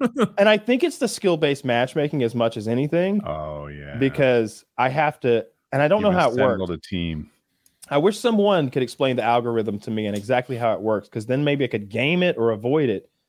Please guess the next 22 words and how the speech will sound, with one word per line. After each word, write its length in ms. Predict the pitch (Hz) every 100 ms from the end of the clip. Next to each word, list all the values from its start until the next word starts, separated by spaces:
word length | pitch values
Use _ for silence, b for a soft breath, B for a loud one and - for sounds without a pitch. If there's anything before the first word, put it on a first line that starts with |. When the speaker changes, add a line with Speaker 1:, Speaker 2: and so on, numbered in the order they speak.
| _ _
Speaker 2:
Because 300 | - 143 127 - _ _ _ _ -
is 180 | 143 170
it 120 | 226
weighing 420 | 127 131 143 147
the 60 | 127
strength 440 | - - 143 127
of 120 | 117
my 160 | 117 104
party? 460 | - - 131 110 82 _ _ _ _
So 100 | 127
if 100 | 120
I 200 | 156 165
have 180 | 165 -
six 360 | - 185 180 -
guys 280 | 139 127 123
in 60 |
my 140 | 120 113
party 420 | 117 113 107 110
and 120 | 113
they 80 | 120
all 240 | 123 123 117
have, 440 | 120 113 110 104